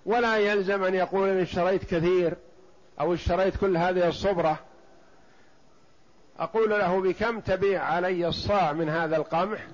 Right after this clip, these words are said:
قال: "اشتريته بريال وأبيع عليك بريال وربع." هذا لا غرر فيه ولا جهالة، لأن الثمن ينقسم عليه بالأجزاء.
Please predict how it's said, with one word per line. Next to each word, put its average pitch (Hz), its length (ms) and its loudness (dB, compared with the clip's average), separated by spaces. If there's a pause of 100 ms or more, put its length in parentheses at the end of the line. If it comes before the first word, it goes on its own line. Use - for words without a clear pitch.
(580)
قال: 185 400 2
"اشتريته 175 720 0
بريال 185 720 2
وأبيع 170 460 0
عليك 160 280 0
بريال 147 320 0
وربع." 160 300 0 (1160)
هذا 175 640 -2 (380)
لا 196 180 0
غرر 165 400 2
فيه 156 180 2
ولا 147 220 2
جهالة، 135 500 -4 (1080)
لأن 170 320 -2
الثمن 190 440 0
ينقسم 175 720 0
عليه 160 320 0
بالأجزاء. 147 640 0